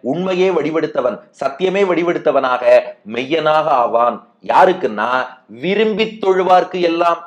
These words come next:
அது என்ன விரும்பி தொழுவார்னா என்னன்னா, பகவானை மட்டுமே விரும்பி,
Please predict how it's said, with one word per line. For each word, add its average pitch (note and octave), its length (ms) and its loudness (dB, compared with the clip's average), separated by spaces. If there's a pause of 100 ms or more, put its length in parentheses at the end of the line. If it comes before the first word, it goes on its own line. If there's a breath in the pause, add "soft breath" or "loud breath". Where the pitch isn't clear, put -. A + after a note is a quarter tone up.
(120)
அது B2 160 -6
என்ன E3+ 180 -2
விரும்பி G3+ 400 -4
தொழுவார்னா F3+ 560 0
என்னன்னா, A2+ 400 -4 (520)
பகவானை C3+ 720 0
மட்டுமே D#3 600 -4
விரும்பி, B2 360 -6